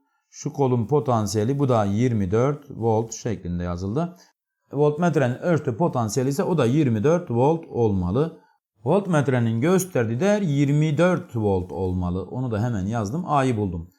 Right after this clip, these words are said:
Üreticinin üzerinden ne kadarlık am-, akım geçer? Bakın zaten V eşittir I çarpı R'ydi ya.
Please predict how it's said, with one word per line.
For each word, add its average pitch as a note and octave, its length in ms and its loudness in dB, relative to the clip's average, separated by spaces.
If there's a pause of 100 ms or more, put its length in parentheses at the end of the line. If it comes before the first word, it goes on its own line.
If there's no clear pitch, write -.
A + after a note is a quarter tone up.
(380)
Üreticinin D3 400 2
üzerinden G3+ 380 2
ne B2 120 -4
kadarlık G2+ 360 -2
am-, F#2+ 280 -6
akım F#2 260 -8
geçer? F2 400 -10 (360)
Bakın D3+ 240 -2
zaten E3+ 340 0 (400)
V C3 340 2
eşittir C3 580 -2
I B2+ 460 -2
çarpı B2 420 0
R'ydi F#3+ 280 2
ya. A#2 380 -2